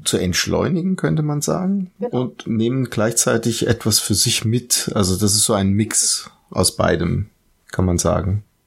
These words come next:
Speaker 1: Mhm.
Speaker 2: Beginnt mit dem Entschleunigen, äh, mit der Naturbegegnung, mit der Begegnung von Instinkten, äh, eigenen Instinkten und denen des Tieres.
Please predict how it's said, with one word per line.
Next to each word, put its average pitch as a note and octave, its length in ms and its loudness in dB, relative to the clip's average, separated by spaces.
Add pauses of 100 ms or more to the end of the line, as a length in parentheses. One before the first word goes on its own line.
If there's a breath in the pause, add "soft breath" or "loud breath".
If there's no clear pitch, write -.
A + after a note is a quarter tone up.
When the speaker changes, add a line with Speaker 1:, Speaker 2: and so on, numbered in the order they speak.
(1200)
Speaker 1:
Mhm. D3+ 260 0
Speaker 2:
Beginnt G#3+ 240 -20
mit F#3+ 160 -20
dem F3+ 120 -14
Entschleunigen, A#3+ 800 -4 (520)
äh, F3+ 140 4
mit F3+ 160 2
der F#3 100 8
Naturbegegnung, A3 920 -2
mit F#3 140 0
der F#3 80 2
Begegnung F#3+ 480 -4
von F#3 320 -4
Instinkten, G#3+ 920 -2 (560)
äh, F3+ 160 -2
eigenen A3 360 4
Instinkten A3+ 680 -4
und F#3 220 -4
denen F3+ 260 2
des F3+ 200 -10
Tieres. B3 640 2